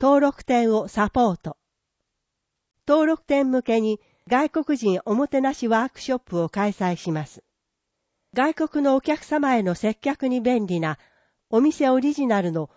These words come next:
コミュニケーション支援ツールを作成するほか、日頃の多言語対応についての相談コーナーもあります。日程などの詳細は、ことみせ事務局までお問い合わせください。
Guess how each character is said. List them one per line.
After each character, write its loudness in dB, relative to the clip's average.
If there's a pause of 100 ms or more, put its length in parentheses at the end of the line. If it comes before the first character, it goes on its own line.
(200)
コ 2
ミ 2
ュ 2
ニ 0
ケ 2
ー -2
シ -2
ョ 2
ン 0
支 -4
援 2
ツ -6
ー 2
ル 0
を 0
作 -6
成 0
す -4
る -2
ほ -6
か、 -8 (520)
日 0
頃 2
の 0 (280)
多 2
言 2
語 -2
対 2
応 4
に -2
つ -4
い 0
て -2
の -2
相 0
談 0
コ 0
ー 0
ナ 0
ー -4
も -4
あ -2
り -6
ま -6
す。 -20 (880)
日 -2
程 2
な 2
ど 2
の 0
詳 -2
細 0
は、 0 (260)
こ 0
と 0
み 0
せ 0
事 -2
務 -2
局 -4
ま 0
で -2
お -2
問 2
い 2
合 4
わ 0
せ -4
く -10
だ -2
さ -6
い。 -10